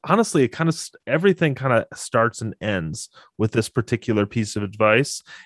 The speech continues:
It's from Eva Lynn, who is a, a broker in Pasadena. Um, uh, she's got her own, uh, boutique brokerage there, and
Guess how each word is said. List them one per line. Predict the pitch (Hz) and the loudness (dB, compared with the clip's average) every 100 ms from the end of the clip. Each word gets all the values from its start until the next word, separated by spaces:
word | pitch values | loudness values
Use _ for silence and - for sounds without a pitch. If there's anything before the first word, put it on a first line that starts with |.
| _ | _
It's | 127 - | -4 -2
from | - 170 160 | 4 4 4
Eva | 139 156 180 | 2 4 6
Lynn, | 170 143 135 135 135 131 | 6 6 6 4 4 2
who | 123 127 120 | 2 4 4
is | 104 110 104 - | 2 0 -2 -4
a, | 113 107 104 - | 0 2 0 -2
a | 107 | -4
broker | 101 113 120 117 104 | -2 -4 -2 -4 -6
in | |
Pasadena. | 104 107 - 107 104 107 104 104 101 _ - - _ | -4 -4 -4 -8 -6 -2 0 0 0 _ -20 -20 _
Um, | 110 107 104 104 87 _ - _ _ _ | 4 4 2 -2 -10 _ -20 _ _ _
uh, | 104 104 101 | 0 2 2
she's | - - | -2 -2
got | 117 | 0
her | 110 - | 0 0
own, | 131 143 143 143 | 2 4 2 0
uh, | 135 120 | -2 -2
boutique | 117 123 - 135 123 | 0 -4 -4 -6 -4
brokerage | 117 113 113 110 107 | 0 0 0 -6 -4
there, | 110 110 107 | 0 2 2
and | 95 | 0